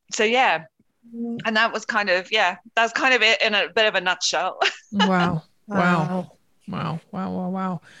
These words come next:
Speaker 2: So, well, earlier this month on Instagram, on International Day of Persons with a Disability, you showed two photos of yourself.
Speaker 1: Yes.
Speaker 2: And one, and one was of yourself with the legs you were born with, and it was
Speaker 1: Uh-huh.
Speaker 2: tit-, it was titled Not a Runner. And
Speaker 1: Yeah.
Speaker 2: the other is you with your prosthetic leg, leg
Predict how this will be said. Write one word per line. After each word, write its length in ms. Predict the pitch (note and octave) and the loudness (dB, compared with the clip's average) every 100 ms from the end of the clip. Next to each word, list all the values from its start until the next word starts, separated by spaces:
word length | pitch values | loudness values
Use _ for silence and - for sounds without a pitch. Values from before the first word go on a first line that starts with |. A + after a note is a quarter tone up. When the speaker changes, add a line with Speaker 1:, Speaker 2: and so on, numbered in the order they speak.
| - - _ - | -20 -20 _ -4
Speaker 2:
So, 180 | - | 2
well, 160 | C4 B3+ | 2 2
earlier 320 | C4+ E4 F4 | 4 4 4
this 160 | E4 C4 | 2 2
month 140 | A#3 A3 | 2 4
on 120 | G3 | 2
Instagram, 580 | G3+ F#3+ F#3 F#3 F#3 F#3 | 2 0 2 2 4 4
on 220 | F3 F3 - | 2 -2 -2
International 720 | G#3 G#3 G3+ F#3+ - F#3+ F3+ | 0 2 2 2 0 0 -2
Day 340 | E3+ F3 F3+ | 2 2 2
of 120 | F3 E3+ | 0 -2
Persons 460 | - F#3+ F3 E3+ | -2 0 0 -2
with 120 | F3 E3+ | -4 -6
a 60 | |
Disability, 560 | F3 E3+ E3+ G#3 G3+ F#3 | -4 -2 -2 0 2 0
you 220 | E3 G3+ | -2 -4
showed 240 | - A#3+ | 0 0
two 160 | - C4+ | 2 0
photos 380 | - D3+ F3 G3+ | 2 2 4 2
of 80 | B3 | 2
yourself. 480 | C4+ - C#4+ D4 - - - | 0 2 2 2 -2 -18 -8
Speaker 1:
Yes. 220 | E3+ - | -8 0
Speaker 2:
And 120 | F#3 | 4
one, 160 | G3 G3+ - | 4 4 2
and 160 | G3+ G3+ | 0 4
one 240 | G#3 A3+ | 4 4
was 220 | A#3+ A#3 G#3 | 4 4 2
of 100 | F#3 | 2
yourself 400 | F#3+ - F3 E3+ | 2 4 2 0
with 140 | F3+ | -2
the 80 | F3 | 0
legs 300 | E3+ D#3 D#3+ | 2 2 0
you 60 | G3 | 0
were 60 | |
born 320 | F#3+ D3 C#3 D#3 | 0 0 -2 0
with, 220 | D#3+ E3+ | -2 -2
and 80 | E3 | -2
it 60 | |
was 140 | D#3+ D#3+ | 0 0
Speaker 1:
Uh-huh. 80 | F#3 | -2
Speaker 2:
tit-, 260 | - E3+ - _ - | 0 -2 -2 _ 0
it 60 | |
was 160 | G3 F3 | 2 2
titled 340 | - F3 E3 | 2 2 2
Not 220 | E3 C#3+ | 2 2
a 40 | E3 | 2
Runner. 480 | E3 D#3+ D3+ E3+ G#3 - - _ | 2 2 2 0 0 -6 -20 _
And 140 | - F#3+ | 0 2
Speaker 1:
Yeah. 120 | F3+ | 2
Speaker 2:
the 60 | F#3 | 2
other 240 | G3+ G3+ | 2 2
is 220 | - F3+ | 2 0
you 100 | F#3 | 2
with 160 | F3 F3 | 2 2
your 120 | E3 | -2
prosthetic 520 | - D#3+ - C#4+ B3+ | -2 -4 0 2 2
leg, 260 | F3+ E3+ E3 _ _ | 2 0 0 _ _
leg 380 | F#3+ F#3+ F3+ - | 2 2 2 -2